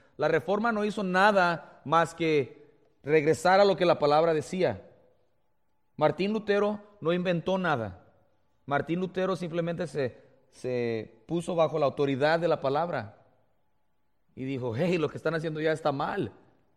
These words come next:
La palabra de Dios dice aquí. ¿Y quién vamos a creer? ¿La palabra de Dios o vamos a creer a esta institución creada por hombres?" Y esa es, esa es la, esa es, esa es todavía algo que, que todos diríamos, hermanos.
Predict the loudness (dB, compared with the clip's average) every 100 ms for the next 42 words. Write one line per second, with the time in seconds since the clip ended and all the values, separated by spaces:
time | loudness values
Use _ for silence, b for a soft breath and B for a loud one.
0 | _ _ _ -6 -2 0 2 2 2 0
1 | 0 -2 -4 -6 -6 -6 -8 -12 _ _
2 | -8 -2 -2 -2 -4 -4 0 0 0 -2
3 | 0 2 2 2 -2 -4 -4 B B -10
4 | -4 -4 -4 -6 -4 -4 -4 -4 -6 -6
5 | -10 -12 -12 -10 -8 -8 -8 -8 -6 -6
6 | -8 -8 -6 -6 -10 -12 _ _ _ _
7 | _ _ _ _ _ _ _ _ _ _
8 | _ -16 -12 -12 -12 -14 -8 -6 -4 -4
9 | -6 b b b -12 -10 -10 -10 -10 -10
10 | -2 -2 -2 -6 -8 -6 -8 -6 -6 -6
11 | -6 -4 -2 -4 -6 -8 -10 -10 -8 -8
12 | -10 -14